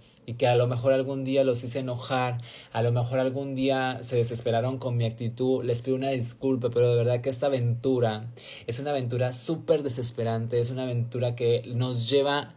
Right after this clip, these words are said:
Chico Reality, siempre nos apoyaste, gracias, bebé, gracias por tanto apoyo. O sea, le, les explico, nos llevan hasta,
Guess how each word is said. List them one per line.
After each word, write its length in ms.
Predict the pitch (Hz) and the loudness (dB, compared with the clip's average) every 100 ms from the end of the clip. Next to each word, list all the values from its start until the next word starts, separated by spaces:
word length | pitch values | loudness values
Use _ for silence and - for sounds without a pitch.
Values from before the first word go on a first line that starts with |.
| _ - | _ -4
Chico 300 | 180 165 180 | -2 4 4
Reality, 300 | 170 160 160 | 4 -2 -2
siempre 260 | 170 165 | 0 0
nos 160 | 180 175 | 2 2
apoyaste, 600 | 151 139 135 143 147 151 | 2 4 4 2 2 0
gracias, 640 | 143 147 165 165 202 170 | 4 4 2 4 4 4
bebé, 280 | 151 135 135 | 2 2 2
gracias 260 | 139 151 | 2 0
por 140 | 160 160 | 0 -4
tanto 280 | 151 139 151 | -4 -2 -4
apoyo. 400 | - 156 143 120 - - - - - _ - | 0 -2 -2 -6 -12 -20 -20 -20 -20 _ 2
O 60 | |
sea, 140 | 139 151 | 6 6
le, 160 | 151 | 4
les 200 | 151 143 | 0 0
explico, 320 | 135 127 160 139 | 0 -4 0 0
nos 240 | 143 139 | 0 -2
llevan 380 | 147 160 180 185 | 2 2 2 0
hasta, 840 | 170 165 - - - 147 131 131 | 0 -2 -6 -14 -4 -2 0 0